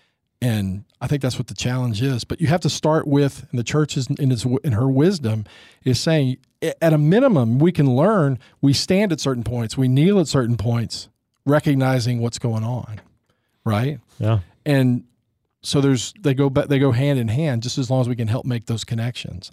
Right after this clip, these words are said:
Speaker 1: I'm at your baseball game because I love you. <laughs>
Speaker 2: So let's go out on this, Dre. There's an obligation that you'll, you will have fulfilled this weekend by the time people are hearing that, and this is graduation.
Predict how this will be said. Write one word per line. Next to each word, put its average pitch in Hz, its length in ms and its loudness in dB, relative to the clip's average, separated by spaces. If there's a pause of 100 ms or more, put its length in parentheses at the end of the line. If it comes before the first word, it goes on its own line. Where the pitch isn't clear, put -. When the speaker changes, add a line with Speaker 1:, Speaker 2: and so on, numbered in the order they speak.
Speaker 1:
I'm 143 180 0
at 147 120 0
your 123 100 0
baseball 120 460 0
game 110 220 -4
because 110 260 -10
I 107 120 -6
love 107 340 -2
you. 87 240 -10 (220)
<laughs> - 60 -8 (760)
Speaker 2:
So 120 320 2
let's 123 280 -2
go 117 160 2
out 113 100 2
on 98 160 0
this, 95 380 -2 (160)
Dre. 104 360 0 (160)
There's 107 280 0
an 104 100 2
obligation 110 960 0
that 98 240 -2 (520)
you'll, 101 300 -2
you 107 220 0
will 107 160 2
have 101 180 0
fulfilled 107 760 0 (400)
this 107 240 -4
weekend 104 600 0 (520)
by 107 120 -2
the 98 100 -2
time 104 220 -2
people 101 240 -2
are 90 80 -2
hearing 107 320 2
that, 98 280 0
and 92 200 -4
this 95 200 -2
is 87 300 -8 (180)
graduation. 98 920 -2